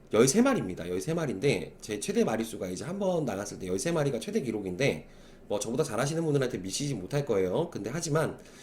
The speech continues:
어, 그때 모두 이 아모쉐드 가지고 잡았다는 거. 그때 상황이 어땠냐면은 해는 조금 짱짱하게 떠 있었던 것 같습니다. 해는 잘 떠 있었고요. 대신에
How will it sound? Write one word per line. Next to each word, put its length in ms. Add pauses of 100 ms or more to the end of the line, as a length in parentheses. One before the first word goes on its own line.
(400)
어, 520
그때 640 (100)
모두 400
이 460
아모쉐드 420
가지고 240
잡았다는 540
거. 180 (100)
그때 180
상황이 280
어땠냐면은 760 (680)
해는 260
조금 600
짱짱하게 500
떠 140
있었던 320
것 100
같습니다. 420
해는 420
잘 220
떠 140
있었고요. 540 (1160)
대신에 520